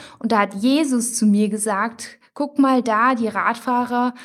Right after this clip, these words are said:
ähm, die brauchen Hilfe, frag mal, was los ist.“ Und diese Parallele, die Parallelgeschichte zwischen diesen vermeintlichen Erzfeinden, und, ähm, die fanden wir eigentlich total spannend und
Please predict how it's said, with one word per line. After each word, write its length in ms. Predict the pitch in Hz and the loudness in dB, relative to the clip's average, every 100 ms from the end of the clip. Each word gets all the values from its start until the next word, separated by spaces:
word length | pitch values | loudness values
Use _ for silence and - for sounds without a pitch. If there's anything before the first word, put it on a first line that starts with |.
| - - | -20 -6
ähm, 220 | 226 220 226 | 0 2 2
die 140 | 226 | 0
brauchen 400 | 214 214 220 233 | -2 0 2 2
Hilfe, 420 | 202 233 262 285 | 2 2 2 0
frag 380 | 262 233 214 214 | -2 -2 0 0
mal, 120 | 226 | 0
was 180 | 214 - | -2 -4
los 300 | 208 226 220 | -2 0 -2
ist.“ 380 | - - - - - - - | -4 -6 -8 -8 -20 -20 -6
Und 440 | 214 220 214 - 247 | 0 0 -2 0 2
diese 220 | 269 294 | 2 2
Parallele, 960 | 262 226 202 208 247 330 311 233 254 | -2 -4 -2 2 2 4 4 4 4
die 120 | 240 233 | 2 0
Parallelgeschichte 960 | 220 214 214 269 254 254 233 233 233 | -4 -2 0 2 0 -2 -4 -2 -6
zwischen 260 | 226 214 226 | -4 -4 -2
diesen 380 | 208 220 - - | 0 -2 -2 -10
vermeintlichen 960 | - 208 190 240 254 254 - 233 - 220 | -4 -2 0 0 0 -2 0 0 0 -2
Erzfeinden, 1200 | 233 339 - - - 170 175 185 - 240 285 269 - - - - - | 0 0 -2 -8 -8 -8 -6 -8 0 2 2 -2 -16 -20 -20 -10 0
und, 300 | 226 226 220 | 2 2 2
ähm, 340 | 226 226 226 226 226 | 0 0 0 -4 -8
die 160 | 226 | -8
fanden 340 | 233 233 247 254 | -4 -4 0 -2
wir 80 | - | 2
eigentlich 300 | 233 226 - | 0 0 -6
total 540 | 226 - 226 233 247 | -12 -6 0 0 0
spannend 520 | - - 220 247 254 | -4 -4 2 4 4
und 300 | 220 214 - | 2 -2 -4